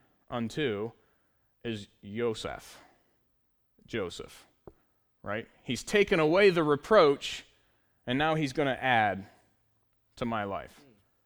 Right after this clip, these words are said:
right? He's taken away the evil, he's taken away the curse or whatever, and he's gonna add to my life. That's, that's Joseph's name. God adds.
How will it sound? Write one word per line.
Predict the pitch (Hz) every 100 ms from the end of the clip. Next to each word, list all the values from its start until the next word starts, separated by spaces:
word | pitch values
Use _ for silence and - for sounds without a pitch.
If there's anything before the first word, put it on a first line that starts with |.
| _
right? | 117 127
He's | 143 131
taken | 202 190 190
away | 180 185 180
the | 165
evil, | 165 214 185 151 160 160 - _ _ _
he's | 143
taken | - 190 202
away | 196 202
the | 180
curse | - 202 180 -
or | 147
whatever, | 147 139 139 151 156 - _ _ _ -
and | 127
he's | 156 151
gonna | 151 127
add | 139 143
to | 147
my | 131 127
life. | 127 117 117
That's, | 156 - - - - -
that's | 139 -
Joseph's | - 127 - 113 -
name. | 107 82 90 _ _ _ _ _ -
God | 123 123 123
adds. | 110 104 85 82 -